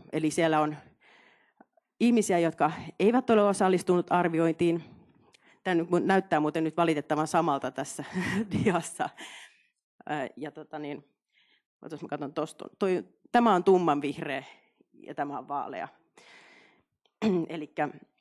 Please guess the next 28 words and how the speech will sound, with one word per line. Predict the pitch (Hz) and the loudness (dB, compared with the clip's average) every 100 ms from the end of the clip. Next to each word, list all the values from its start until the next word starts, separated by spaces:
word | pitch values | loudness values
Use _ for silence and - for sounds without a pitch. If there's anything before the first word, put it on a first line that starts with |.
| _ _ _ | _ _ _
tumma | 254 226 190 160 - | 4 4 6 2 2
on | 160 151 | 0 2
asiakas | 170 175 160 147 - | 0 0 0 0 0
osallistui | 147 131 131 - - 151 107 - - _ _ _ _ _ _ _ - | 0 0 0 -4 -4 -4 -4 -6 -18 _ _ _ _ _ _ _ -14
ja | 160 147 - | -6 -6 -4
vaalea | 156 147 147 131 - - - | 0 0 0 -4 -6 -10 -8
on, | 143 | -4
että | 131 - - | -4 -6 -6
ei | 143 131 | -6 -6
osallistunut. | - - - - - - - - - - - - - _ _ _ - _ _ _ _ _ _ _ _ _ | -8 -10 -12 -14 -14 -14 -16 -20 -20 -20 -20 -20 -20 _ _ _ -20 _ _ _ _ _ _ _ _ _
Niin | 165 165 - | -2 0 2
tuohon | 214 220 196 | 2 4 2
näyttää, | 190 185 170 | 2 2 0
tuo | 175 | 0
kahdeksankymmentäyksi | 190 214 208 165 156 170 202 - | 0 -2 0 -2 -2 -2 -4 -4
prosenttia | 185 180 160 160 | -2 -2 0 -2
näyttää | 139 - 127 131 - - | -2 0 0 0 -4 -10
ihan | - 160 147 | -6 -2 -2
oikealta | 170 185 202 202 190 | -2 -2 2 2 2
varmastikin, | 185 190 170 - 165 - 175 | 2 2 0 -2 -6 -2 -2
mutta | 175 175 | 0 -4
sit | 233 - | -6 -6
siellä | 240 214 | -2 0
on | 196 | 2
oikeasti | 214 208 185 175 | 0 -2 -4 -2
näitä | 175 170 175 - - _ _ | 0 2 0 -2 -18 _ _
kaksikymmentäkuusi | - 214 - 190 - 220 214 | -2 -2 -2 -6 -2 -2 0
prosenttia | 185 175 170 170 160 | -2 0 0 2 2